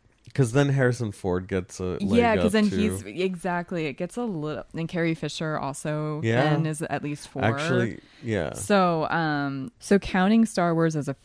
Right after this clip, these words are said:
Speaker 2: franchise, he's at four.
Speaker 1: Mm-hmm.
Speaker 2: Um, and he's the only one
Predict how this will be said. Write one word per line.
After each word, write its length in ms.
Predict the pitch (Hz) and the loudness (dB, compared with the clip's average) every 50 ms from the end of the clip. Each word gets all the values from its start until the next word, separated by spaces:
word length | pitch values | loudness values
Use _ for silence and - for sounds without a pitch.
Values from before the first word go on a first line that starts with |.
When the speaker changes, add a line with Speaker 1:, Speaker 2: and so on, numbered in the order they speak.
| _ _ - | _ _ -4
Speaker 2:
franchise, 960 | 160 147 143 139 135 - - 151 139 139 147 156 165 185 208 220 214 - - | -2 0 0 0 -2 -4 -4 -6 -4 -4 -2 -2 -2 -2 -2 -4 -4 -6 -10
he's 320 | - 165 - 156 143 123 147 | -14 -8 -4 -4 -4 -2 -2
at 160 | 131 - - - _ _ _ | -4 -4 -6 -10 _ _ _
four. 580 | - 139 135 117 - - - 78 - - 165 180 113 | -4 -4 -2 -4 -6 -8 -10 -10 -10 -10 -8 -6 -4
Speaker 1:
Mm-hmm. 1160 | 120 120 120 110 113 113 - _ _ _ _ _ _ _ _ _ _ _ _ _ _ - 160 156 | -4 -2 -2 -2 -4 -6 -8 _ _ _ _ _ _ _ _ _ _ _ _ _ _ -6 -4 -4
Speaker 2:
Um, 480 | 147 139 139 131 127 131 - - - - _ _ - | -2 -2 -4 -4 -6 -8 -10 -10 -12 -14 _ _ -10
and 120 | 156 160 | -8 -8
he's 320 | 147 147 - 175 156 151 156 | -8 -6 -6 -6 -6 -6 -6
the 180 | 156 147 - - | -6 -8 -6 -6
only 400 | 147 151 151 151 151 151 147 143 | -6 -6 -4 -4 -4 -4 -4 -6
one 680 | 143 139 139 135 131 131 127 127 123 127 127 123 131 | -6 -6 -6 -6 -6 -8 -8 -8 -8 -8 -8 -10 -10